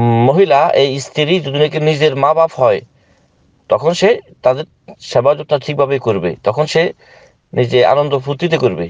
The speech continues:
কিন্তু শা-, শ্বশুর শাশুড়ি-, শাশুড়িকে সে যদি নাকি মনুষ্যত্বহীন হয়, তখন নিজের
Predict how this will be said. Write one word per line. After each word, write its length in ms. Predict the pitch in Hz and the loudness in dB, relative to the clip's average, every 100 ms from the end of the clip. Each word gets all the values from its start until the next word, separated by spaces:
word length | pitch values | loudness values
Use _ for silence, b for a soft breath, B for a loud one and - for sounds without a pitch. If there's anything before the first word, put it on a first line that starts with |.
| - | -8
কিন্তু 280 | 120 131 - 208 | -6 -4 -2 -4
শা-, 440 | - - - 120 | -4 -10 -4 -4
শ্বশুর 360 | 120 - 131 139 | -2 -2 -2 0
শাশুড়ি-, 420 | 160 160 165 - | 0 0 -6 -12
শাশুড়িকে 460 | - 165 165 170 214 B B B B B B | -10 -6 -4 0 -2 B B B B B B
সে 420 | - 135 160 196 - _ _ _ _ - | -2 2 2 0 -6 _ _ _ _ -6
যদি 200 | 120 120 | -4 0
নাকি 220 | 131 135 165 | 0 2 0
মনুষ্যত্বহীন 760 | 139 131 165 165 165 151 170 | 0 -2 -4 -2 0 2 2
হয়, 320 | 156 147 214 - _ _ _ _ | 4 2 0 -8 _ _ _ _
তখন 340 | - 113 147 160 _ - - - | -4 0 -2 -2 _ -20 -20 -8
নিজের 340 | 131 123 123 | -2 0 0